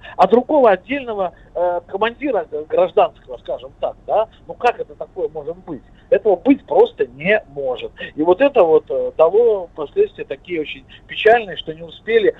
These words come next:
в правовое поле эту структуру поставить.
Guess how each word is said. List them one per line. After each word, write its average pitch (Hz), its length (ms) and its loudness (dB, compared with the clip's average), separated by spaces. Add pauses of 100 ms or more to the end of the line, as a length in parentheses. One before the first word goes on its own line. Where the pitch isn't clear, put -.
(140)
в - 40 -20
правовое 170 380 4
поле 202 300 -2
эту 147 400 -6
структуру 151 580 -6 (220)
поставить. 220 540 2